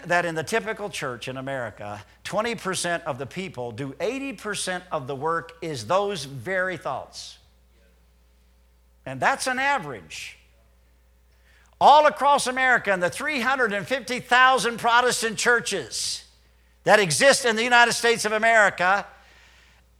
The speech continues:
twenty percent of the people do eighty percent of the work. What do the other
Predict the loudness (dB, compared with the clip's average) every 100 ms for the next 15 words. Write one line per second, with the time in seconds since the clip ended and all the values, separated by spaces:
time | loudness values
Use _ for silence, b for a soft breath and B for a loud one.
0 | _ _ _ -10 -2 8 8 8 4 0
1 | -2 4 4 4 2 2 0 -4 -4 -6
2 | -8 -12 -14 -20 _ _ _ b b b
3 | b b b -14 -6 -6 -2 -2 -2 -4
4 | -4 -2 -4 -4 -6 -6 -10 b _ 0
5 | 2 2 6 6 6 2 -2